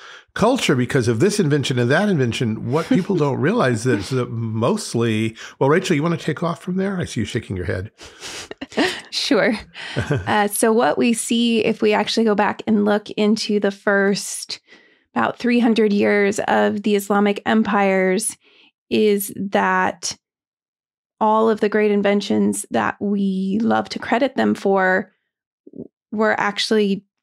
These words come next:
Speaker 3: created by the people they subjugated, who were themselves Jews or Christians. And so their advancements in creating the first hospital was by a Christian. Their advancements in, or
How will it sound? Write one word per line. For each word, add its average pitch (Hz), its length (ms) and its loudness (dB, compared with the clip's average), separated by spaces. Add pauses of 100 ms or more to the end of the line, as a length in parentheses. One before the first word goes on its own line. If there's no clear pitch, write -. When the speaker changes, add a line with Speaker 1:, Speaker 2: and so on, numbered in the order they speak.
(320)
Speaker 3:
created 214 880 2 (320)
by 214 260 0
the 208 80 0
people 214 280 0
they 202 160 2
subjugated, 196 800 0
who 202 160 0
were 190 120 2
themselves 208 520 2
Jews 202 520 0
or - 120 -2
Christians. - 800 -4 (480)
And 202 220 2
so 196 680 2
their 208 220 2
advancements 208 720 2 (100)
in 190 600 4 (100)
creating 208 360 2
the 196 60 2
first 202 240 -2
hospital 196 840 0
was 180 220 -2
by 160 260 -2
a 180 260 2
Christian. 208 600 0 (440)
Their 202 120 0
advancements 196 760 2
in, 202 520 4 (280)
or 202 180 -2